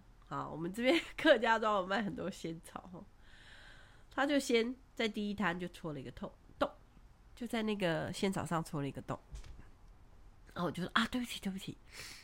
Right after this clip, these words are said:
那我想说他在探索哈，所以我就跟他说：“哎，不行哦，因为那个仙草就是要吃的，那一整块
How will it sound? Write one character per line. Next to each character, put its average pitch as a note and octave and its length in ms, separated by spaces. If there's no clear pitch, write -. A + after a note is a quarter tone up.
那 G3+ 100
我 F#3 80
想 D#3 200
说 E3 260
他 E3 140
在 E3 100
探 C#3+ 260
索 - 220
哈， E3 120
所 - 120
以 F3 220
我 C3 100
就 D#3 120
跟 E3+ 120
他 D#3+ 140
说 - 160
：“哎， D#3+ 100
不 - 80
行 D3+ 280
哦， C#3+ 240
因 A#3 80
为 A#3 120
那 A3 140
个 F#3+ 200
仙 G#3 240
草 E3 220
就 - 160
是 F3+ 340
要 F3+ 80
吃 - 360
的， C#3+ 140
那 A3 120
一 F3+ 100
整 A#2 360
块 D#3 340